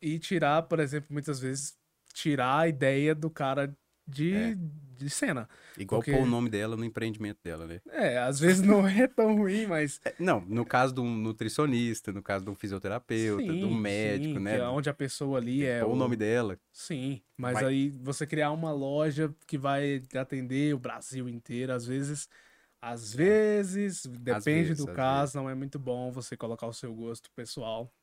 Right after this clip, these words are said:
Speaker 1: nisso.
Speaker 2: Ou o seu nome, que é o pessoal do pessoal.
Speaker 1: Ou o nome de outra empresa também, que seja ma-, grande,
Speaker 2: É.
Speaker 1: né? Porque tem muita gente que faz isso, abre um comércio, coloca o nome de uma empresa que já existe.
Speaker 2: É, ex-, um nome que já existe, né?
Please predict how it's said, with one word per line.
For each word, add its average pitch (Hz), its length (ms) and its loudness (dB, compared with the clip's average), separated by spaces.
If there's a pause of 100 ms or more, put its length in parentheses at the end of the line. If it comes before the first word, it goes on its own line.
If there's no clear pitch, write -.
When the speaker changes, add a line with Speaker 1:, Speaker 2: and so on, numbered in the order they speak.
(460)
Speaker 1:
nisso. 120 360 -4
Speaker 2:
Ou 98 100 -4
o - 20 -10
seu 131 180 -8
nome, 92 260 -12 (160)
que 92 300 -8
é 92 100 -6
o 110 120 -6
pessoal 117 500 -6
do 139 100 -10
pessoal. 135 540 -10
Speaker 1:
Ou 131 160 -4
o 160 40 -4
nome 147 220 -6
de 131 60 -8
outra 127 160 -10
empresa 127 460 -8
também, 131 280 -10
que - 120 -18
seja 135 280 -6
ma-, 139 200 -8
grande, 147 480 -8 (120)
Speaker 2:
É. 123 200 -8
Speaker 1:
né? 120 280 -8
Porque - 160 -8
tem 120 140 -8
muita 117 220 -8
gente 120 200 -10
que - 60 -18
faz 135 240 -4
isso, 120 260 -6
abre 110 160 -8
um 131 60 -10
comércio, 175 560 -6
coloca 160 320 -6
o - 20 -2
nome 147 180 -6
de 139 200 -12
uma 139 140 -4
empresa 131 280 -6
que 135 160 -12
já 127 280 -8
existe. 131 520 -6 (140)
Speaker 2:
É, 123 300 -4
ex-, 101 340 -6
um 113 100 -6
nome 110 280 -4
que - 100 -12
já 104 140 -6
existe, 98 360 -8
né? 101 200 -8